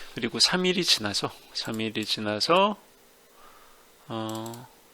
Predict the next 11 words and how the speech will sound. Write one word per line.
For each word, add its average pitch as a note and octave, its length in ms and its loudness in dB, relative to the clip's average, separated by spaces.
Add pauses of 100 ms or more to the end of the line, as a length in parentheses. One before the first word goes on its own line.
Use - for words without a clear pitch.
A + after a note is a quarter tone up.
(400)
예. F#2+ 300 -2 (2250)
수성이, B2+ 840 2 (320)
수성이 D3+ 920 2 (500)
십일월 F3+ 500 6
이십이 B2 360 4 (140)
일에 A#2 300 6 (680)
천 F3+ 180 -2
층짜리 F3+ 500 6
알파성인 C3+ 760 4
주벤 C3 440 4
엘게누비, A#2 600 2